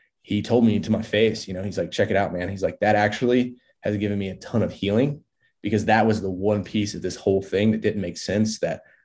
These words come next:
I, has bothered me." And so I, because I couldn't figure out why this would be happening whenever I wasn't just a, an abusive asshole, and this whole thing, it really bothered him. And so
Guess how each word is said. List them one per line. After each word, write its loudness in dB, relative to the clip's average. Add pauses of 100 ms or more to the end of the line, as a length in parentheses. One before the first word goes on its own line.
(180)
I, -8 (220)
has 0
bothered 0
me." -10 (360)
And -4
so 4 (380)
I, -4
because 0
I 2
couldn't 0
figure 2
out 4
why 2
this -2
would -6
be -8
happening -4
whenever -6 (280)
I -8
wasn't 2
just -10
a, -14 (260)
an -8
abusive -6
asshole, -8
and -10
this -12
whole -4
thing, -2
it -6
really 2
bothered 2
him. -4
And -8
so -2